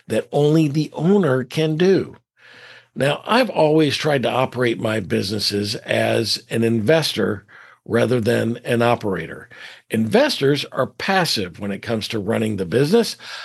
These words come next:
Operators are up to their eyeballs in it every day. And if you're a business owner who doesn't know if they're an owner operator or an owner investor, perhaps you should take, uh, try taking a three-week vacation and unplug.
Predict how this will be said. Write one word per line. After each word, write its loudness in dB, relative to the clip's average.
Operators 2
are -2
up -2
to -2
their 0
eyeballs 0
in -4
it -6
every 2
day. -4
And 4
if 2
you're 4
a 4
business 2
owner 0
who 2
doesn't 2
know 2
if -8
they're -2
an -8
owner 0
operator 0
or 0
an -2
owner 2
investor, 0
perhaps 4
you 4
should 0
take, 0
uh, -2
try 2
taking -2
a -4
three-week 2
vacation -2
and -6
unplug. -2